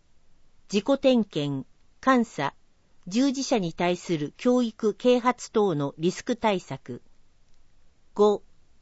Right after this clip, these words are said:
開示請求、問い合わせ。特定個人情報の開示、訂正、利用停止請求、特定個人情報ファイルの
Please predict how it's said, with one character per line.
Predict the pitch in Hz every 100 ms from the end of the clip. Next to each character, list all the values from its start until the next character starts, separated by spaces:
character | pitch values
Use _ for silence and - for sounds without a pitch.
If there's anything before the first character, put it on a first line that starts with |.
| - - - -
開 | 269 269 254
示 | 269 -
請 | 254 226
求、 | - 147 143 131 - -
問 | 226 226 214
い |
合 | 190
わ | 175
せ。 | - 160 147 - - _ - - _ _ _ _ _ _ -
特 | 220 -
定 | 294 294
個 | - 269
人 | 269 262 247
情 | 254 240
報 | 208 165 151
の | 139 139 _ -
開 | 277 262 180
示、 | 147 139 - -
訂 | 226 220
正、 | 220 - 185 170 180 - _ -
利 | 214
用 | 254 277
停 | 269 262 247
止 | - 233
請 | - 214 185
求、 | - 139 131 127 - - _ _
特 | - 220 -
定 | 294 294
個 | - 262
人 | 277 269 262
情 | 269 262
報 | 269 247
フ | 247 262
ァ | 247
イ |
ル | 202 170
の | 147